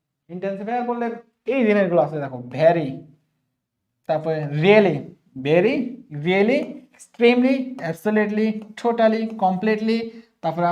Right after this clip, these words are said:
utterly, so, too, incredibly, তারপর হচ্ছে ভাইয়া highly,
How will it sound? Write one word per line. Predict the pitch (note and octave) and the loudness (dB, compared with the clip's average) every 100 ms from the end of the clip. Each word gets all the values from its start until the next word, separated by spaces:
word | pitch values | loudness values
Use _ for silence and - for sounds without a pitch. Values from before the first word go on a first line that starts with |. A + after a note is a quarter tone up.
| F#3 | 6
utterly, | G3+ A3 A3 A3 A3+ A3+ A3+ _ _ _ - | 6 4 4 4 2 -2 -8 _ _ _ 2
so, | A#3+ C4 A#3 D3 - - _ _ - | 6 6 6 2 -4 -14 _ _ 2
too, | B3 C#4 C#4 C3+ - - _ - G#3+ | 6 8 6 4 0 -12 _ -12 -2
incredibly, | C4 C4+ B3+ - A3 F#3 E3+ D3+ C3 - - _ _ _ _ - | 2 4 4 2 2 2 0 -2 -6 -8 -16 _ _ _ _ 0
তারপর | E3 F3 | 2 4
হচ্ছে | F3 G3 | 2 2
ভাইয়া | G3+ G3+ - - | 2 2 0 -4
highly, | E3 G#3+ A#3+ A3+ | 4 6 6 4